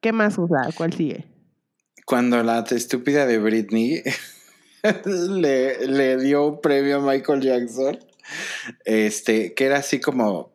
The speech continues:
Speaker 2: pues, literal un premio de a la trayectoria, ¿no? O sea, no tenía que hacer, co-, pero era como en su cumpleaños, porque habían sido como su cumpleaños, y de repente la estúpida dijo,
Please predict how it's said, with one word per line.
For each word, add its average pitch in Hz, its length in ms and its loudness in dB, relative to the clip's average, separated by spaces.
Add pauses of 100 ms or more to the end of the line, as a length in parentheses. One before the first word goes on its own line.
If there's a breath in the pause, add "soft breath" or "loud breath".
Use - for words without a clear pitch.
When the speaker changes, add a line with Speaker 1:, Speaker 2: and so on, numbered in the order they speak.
Speaker 2:
pues, 123 140 0
literal 147 540 2
un 175 120 2
premio 139 360 0
de 135 80 2
a 120 60 2
la 98 160 0
trayectoria, 98 960 -2
¿no? 101 180 -2
O 127 100 0
sea, 113 200 0
no 120 200 0
tenía 123 360 0
que - 100 0
hacer, 110 280 -2
co-, 107 180 -6
pero 117 220 2
era 123 200 0
como 117 500 -2 (580 loud breath)
en 104 260 2
su - 200 -2
cumpleaños, 107 800 0
porque 104 260 -4
habían 101 320 0
sido 110 280 0
como 98 200 -4
su - 140 -12
cumpleaños, 104 720 -2
y 143 80 2
de 104 140 2
repente 113 420 -2
la 127 120 2
estúpida 113 680 -2
dijo, 117 460 -2